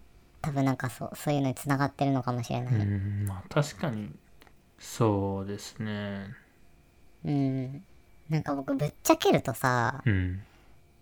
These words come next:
Speaker 1: なんか、その、自分より頭のいい人と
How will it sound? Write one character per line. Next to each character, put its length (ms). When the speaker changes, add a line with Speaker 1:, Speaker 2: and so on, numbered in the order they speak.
Speaker 1:
な 80
ん 80
か、 320
そ 100
の、 240
自 220
分 220
よ 120
り 500
頭 340
の 100
い 100
い 60
人 180
と 120